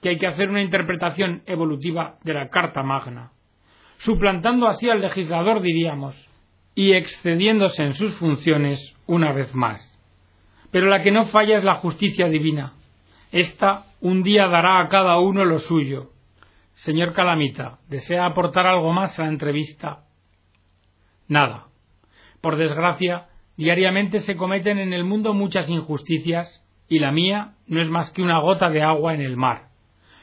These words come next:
porque mucho más grave es el aborto, o la esclavitud infantil, o las matanzas y persecuciones de personas en países que no respetan la libertad religiosa. Y es que no aprendemos del pasado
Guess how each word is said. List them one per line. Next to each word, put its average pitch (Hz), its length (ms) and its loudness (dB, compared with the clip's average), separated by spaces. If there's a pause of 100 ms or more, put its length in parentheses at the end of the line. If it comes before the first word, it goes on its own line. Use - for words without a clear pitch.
(120)
porque 151 240 -4
mucho 180 300 2
más 185 240 4
grave 175 320 2
es 170 180 -2
el 156 80 0
aborto, 135 560 -2 (560)
o 160 120 0
la 151 80 4
esclavitud 156 580 0
infantil, 139 840 -2 (520)
o 160 80 -2
las 156 160 2
matanzas 202 500 2
y 214 60 -2
persecuciones 185 720 0
de 175 100 0
personas 170 540 -2
en 165 140 -2
países 160 500 0
que 156 120 0
no 156 100 4
respetan 156 560 -2
la 147 60 -2
libertad 135 440 0
religiosa. 123 720 -6 (720)
Y 175 200 6
es 190 240 2
que 175 320 2
no 185 180 6
aprendemos 170 640 4
del 147 160 2
pasado 135 580 2